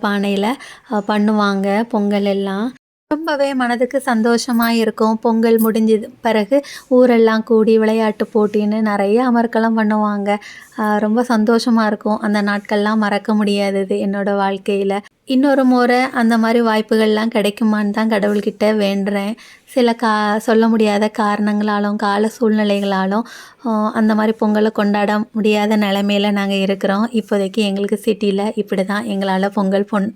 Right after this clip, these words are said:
கொண்டாட முடியுது. இங்கேயுமே சிட்டிலையுமே நம்மளுக்கு சொந்த வீடா இருந்தா நம்ம நினைச்ச மாதிரி பொங்கல் கொண்டாடலாம். வாடகை வீட்ல நம்ம ஒரு அளவுக்கு மேல நம்ம எதுவுமே செய்ய முடியாது.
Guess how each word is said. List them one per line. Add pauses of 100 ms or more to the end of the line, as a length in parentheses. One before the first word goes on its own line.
கொண்டாட
முடியுது. (440)
இங்கேயுமே
சிட்டிலையுமே
நம்மளுக்கு
சொந்த
வீடா
இருந்தா
நம்ம
நினைச்ச
மாதிரி
பொங்கல்
கொண்டாடலாம்.
வாடகை
வீட்ல
நம்ம (340)
ஒரு
அளவுக்கு
மேல
நம்ம
எதுவுமே
செய்ய
முடியாது.